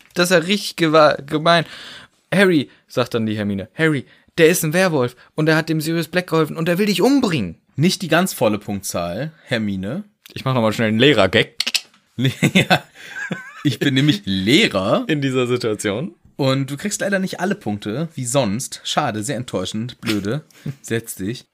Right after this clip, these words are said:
Speaker 2: Teil, Teile sind richtig. Teile deiner Antwort.
Speaker 1: Ein, ein Teil.
Speaker 2: Also Teilpunkte. So wie ich früher bei Mathe immer Teilpunkte bekommen.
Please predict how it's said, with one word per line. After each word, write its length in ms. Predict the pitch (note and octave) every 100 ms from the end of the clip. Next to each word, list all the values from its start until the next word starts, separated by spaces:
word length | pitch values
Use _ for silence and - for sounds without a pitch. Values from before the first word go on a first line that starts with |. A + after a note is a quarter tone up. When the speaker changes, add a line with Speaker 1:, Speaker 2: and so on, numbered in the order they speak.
| _
Speaker 2:
Teil, 500 | - B2+ C#3+ F3+ F3 - -
Teile 420 | C#3+ D3+ G#3 G3+
sind 300 | D#3 D3+ -
richtig. 260 | A#2+ - _
Teile 320 | - D3+ A#3
deiner 240 | A3+ G#3+ G3
Antwort. 220 | E3+ A#2+
Speaker 1:
Ein, 180 | C3 A#2
ein 240 | A#2 A#2
Teil. 360 | G#2+ F2+ D#2+ E2+ -
Speaker 2:
Also 180 | C#3 C#3
Teilpunkte. 1000 | C#3 - D3+ D#3+ D3+ - E2 - - E2 _ _
So 180 | B2 D3+
wie 80 | D3+
ich 160 | D#3+
früher 240 | - D3+ B2+
bei 120 | A#2+
Mathe 280 | A#2 C3 A2
immer 400 | E2+ F2 F#2+ A2+ _ _ _ _
Teilpunkte 840 | - C3 C#3+ D3 C#3+ G2 F2 -
bekommen. 560 | F2 - - E2 E2 E2